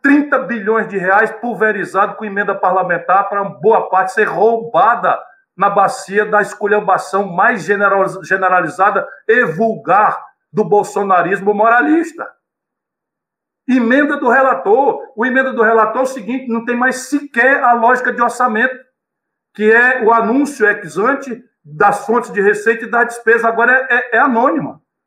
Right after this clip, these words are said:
Orçamento paralelo, diz venialmente a nossa grande mídia. Ora, orçamento paralelo, uma picaretagem sem precedente. Trinta bilhões foi a em-, a emenda do relator pra dividir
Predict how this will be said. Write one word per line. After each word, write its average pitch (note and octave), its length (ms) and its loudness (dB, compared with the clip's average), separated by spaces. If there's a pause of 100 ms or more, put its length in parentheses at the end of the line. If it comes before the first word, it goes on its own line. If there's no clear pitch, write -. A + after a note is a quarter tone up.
Orçamento A#3 540 0
paralelo, A#3 680 2
diz F3+ 280 -10
venialmente G#3 580 0
a - 20 -4
nossa G3+ 240 -4
grande G#3 300 -2
mídia. G#3 340 -6 (320)
Ora, E4 140 2
orçamento G#3 400 0
paralelo, G3 400 2
uma A3+ 140 0
picaretagem A3+ 800 0
sem C4 400 -6
precedente. C4+ 760 -2 (420)
Trinta D#4+ 440 2
bilhões C4 460 0
foi A#3+ 180 0
a B3 60 0
em-, A#3+ 180 -2 (220)
a - 120 -4
emenda B3 300 0
do A#3+ 80 -2
relator A#3 720 0 (420)
pra A#3+ 120 0
dividir A3+ 720 -4